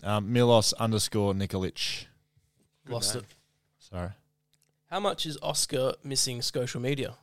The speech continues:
Speaker 2: <laughs>
Speaker 3: Yeah,
Speaker 1: One
Speaker 3: loads.
Speaker 1: a-, one answer.
Speaker 3: Yeah,
Speaker 1: One, one
Speaker 3: loads.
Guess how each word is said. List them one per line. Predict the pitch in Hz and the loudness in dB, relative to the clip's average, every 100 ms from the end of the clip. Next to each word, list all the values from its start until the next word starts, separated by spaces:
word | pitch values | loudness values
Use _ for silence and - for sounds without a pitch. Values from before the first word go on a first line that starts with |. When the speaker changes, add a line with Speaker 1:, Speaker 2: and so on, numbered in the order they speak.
| - | -16
Speaker 2:
<laughs> | - - - - - - - - - - - - | -16 -16 -18 -14 -12 -12 -14 -20 -20 -20 -18 -4
Speaker 3:
Yeah, | 175 | 0
Speaker 1:
One | 123 165 127 | 4 6 6
Speaker 3:
loads. | 120 | 4
Speaker 1:
a-, | 101 | 4
one | 131 110 | 4 4
answer. | 98 - 92 - | 2 0 -2 -2
Speaker 3:
Yeah, | 123 110 | 0 4
Speaker 1:
One, | 110 | 6
one | 110 107 | 6 6
Speaker 3:
loads. | 82 | 2